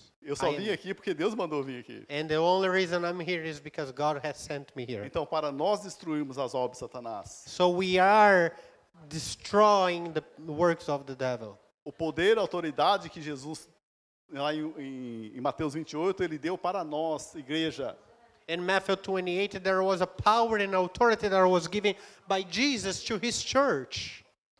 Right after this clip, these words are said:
Speaker 1: Para nós, igreja.
Speaker 2: For the church.
Speaker 1: Para o quê? Destruir as obras de Satanás.
Speaker 2: For you to destroy the works of Satan.
Speaker 1: Preste muita atenção no que tá acontecendo hoje.
Speaker 2: Look to the situa-, the things are
Speaker 1: Como
Speaker 2: happening.
Speaker 1: muitas vezes nós destruímos a obra de Satanás?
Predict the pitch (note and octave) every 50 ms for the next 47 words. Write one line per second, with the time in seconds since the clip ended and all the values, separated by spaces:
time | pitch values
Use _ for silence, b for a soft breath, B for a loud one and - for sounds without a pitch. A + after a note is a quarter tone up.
0 | _ _ - D3+ E3 E3+ D#3 D#3 E3 F#3 G#3+ A3+ F#3+ G3 F#3 D#3 D3+ C#3 B2+ A#2
1 | G#2 G#2+ - - _ _ _ _ _ _ - C#3+ D3 C#3+ C#3+ - - - G3 G3+
2 | F#3 C3+ A2+ G#2+ - - - - D3+ D3 C#3+ C#3 - E3 F#3 A#3 C#4+ C#4 B3+ -
3 | - _ C3+ C#3 - - - D#3 E3 G#3+ B3 A#3 F#3 C#3+ C#3 D3+ C#3+ C3+ A#2+ B2
4 | - C3 A#2+ - C3 A2+ G#2+ G2+ F#2+ - - - - - - - - C#3+ C#3+ D3
5 | D#3+ D#3+ D#3 - - D#3 D3+ D3 - - - - G3 G3+ F#3+ F3+ E3 D3 D3 D3+
6 | D3 C#3+ D3+ C#3+ C3+ - - C#3+ B2+ - - C3 A#2+ G#2+ - A#2+ G2+ - _ _
7 | _ _ _ _ _ _ _ - F#3+ A3 G#3+ - G#3+ A#3 A3+ A3+ G3+ A3 A3+ -
8 | - G#3+ G3+ G3 D#3+ - G#3+ F#3 - F#3+ E3 F#3 E3+ D3+ - F#3 F3 E3 D#3 C#3+
9 | C3 A#2 G#2 - F#2 E2+ _ _ _ _ _ _ - - D3 F3+ G3 - - -
10 | - G3 F#3 F3 F#3 E3 - G3 F#3 - - F#3 F3+ F3+ E3 D3+ - E3 D3+ -
11 | G3 G3+ F#3 E3 E3 D#3 D3 D3 D3 - C#4+ - B3 B3+ B3 - B3+ G#3 E3 F#3
12 | G#3 G3+ G#3 G#3+ F#3 F#3 F#3 - - G#3 F#3+ F#3 F3+ E3+ D#3+ D#3 D#3 D3+ - -
13 | C#3+ - C#3+ C#3 C3 A#2+ G#2+ F#2+ - -